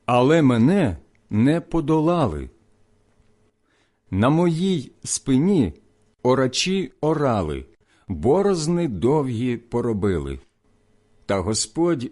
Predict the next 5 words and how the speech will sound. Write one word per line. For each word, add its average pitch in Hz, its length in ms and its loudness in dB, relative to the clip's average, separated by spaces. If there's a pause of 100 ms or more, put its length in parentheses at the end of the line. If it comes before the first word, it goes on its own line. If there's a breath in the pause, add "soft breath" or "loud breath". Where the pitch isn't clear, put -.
справедливий, 120 960 -4 (500 soft breath)
він 170 320 2
розтяв 151 760 0
пута 160 680 -4
беззаконних. 107 1160 -4